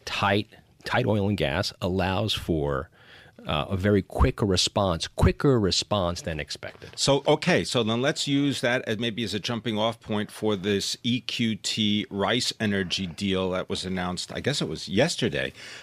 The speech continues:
Speaker 2: Uh, tell us about this, why this, this is the Marcellus Shale, so it's, uh, western Pennsylvania, uh, area?
Speaker 1: So it's the broader Appalachian Basin. Um, it includes Pennsylvania,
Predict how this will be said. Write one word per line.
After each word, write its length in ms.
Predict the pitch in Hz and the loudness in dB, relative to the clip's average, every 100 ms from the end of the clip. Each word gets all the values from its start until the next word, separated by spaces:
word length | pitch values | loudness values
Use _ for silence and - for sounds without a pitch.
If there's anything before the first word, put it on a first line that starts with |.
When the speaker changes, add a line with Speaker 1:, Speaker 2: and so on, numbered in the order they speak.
| - - | -8 -2
Speaker 2:
Uh, 580 | 95 92 90 92 65 65 | 2 2 2 0 -2 -8
tell 240 | - 165 180 | -2 0 0
us 140 | - | 0
about 360 | 135 131 127 - | 0 0 0 0
this, 240 | 120 - | -2 0
why 320 | 101 104 135 | 0 2 2
this, 220 | 143 139 | 2 0
this 180 | 131 117 | 0 -2
is 60 | 113 | 0
the 80 | 107 | 2
Marcellus 560 | 110 110 - 131 131 | 4 4 4 4 2
Shale, 320 | - 131 117 | 2 2 2
so 220 | 117 113 104 | 2 2 0
it's, 200 | - 107 | 0 0
uh, 280 | 98 95 95 | 2 0 -2
western 500 | 95 120 120 123 113 | 0 0 0 -2 -4
Pennsylvania, 840 | - 120 - 110 110 113 113 110 - - - - | -4 -4 -4 -2 -2 -2 -2 -4 -6 -18 -20 -10
uh, 300 | 95 101 98 - | -4 -2 -2 -2
area? 440 | 107 113 117 123 - - | 2 2 2 -2 -8 -8
Speaker 1:
So 260 | - 156 135 | 2 6 6
it's 260 | 139 123 - | 6 4 4
the 100 | 98 | 2
broader 380 | 87 101 113 131 | 4 4 6 4
Appalachian 640 | 104 98 95 92 - 131 | 2 0 2 2 2 2
Basin. 360 | 82 73 - 147 - - - | 0 0 -4 -8 -12 -16 -4
Um, 320 | 95 87 87 | 0 0 0
it 140 | - 92 | 0 0
includes 720 | 87 90 - 98 92 92 - | 0 -2 2 4 4 2 0
Pennsylvania, 760 | - 92 95 98 78 82 123 | 0 0 0 0 0 -2 -4